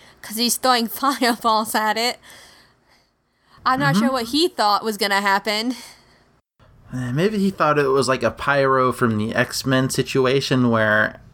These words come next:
Speaker 2: he can control the fire afterwards. But also, it's Ben. He definitely did not think that far ahead.
Speaker 1: No. And Grandpa even says something when we cut back to them that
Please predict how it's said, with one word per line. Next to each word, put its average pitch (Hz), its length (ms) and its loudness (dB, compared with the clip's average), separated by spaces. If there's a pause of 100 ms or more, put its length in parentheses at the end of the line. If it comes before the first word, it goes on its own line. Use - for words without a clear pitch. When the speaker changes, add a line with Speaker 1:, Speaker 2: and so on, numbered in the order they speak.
(140)
Speaker 2:
he 123 200 -2
can 120 180 0
control 127 460 0
the 123 100 2
fire 120 400 2
afterwards. 151 920 0 (1600)
But 127 140 2
also, 120 720 0
it's 123 180 -2
Ben. 131 360 0
He 123 100 2
definitely 113 400 0
did 110 180 -2
not 110 260 -2
think 107 200 -4
that - 180 0
far 95 220 0
ahead. 92 340 -2 (460)
Speaker 1:
No. 151 360 -4 (580)
And 233 120 -4
Grandpa 269 320 2
even 240 320 0
says 208 260 0
something 240 360 0
when 214 160 -2
we 190 100 -6
cut 202 260 0
back 196 200 2
to 220 100 -10
them 214 240 -4
that 196 380 2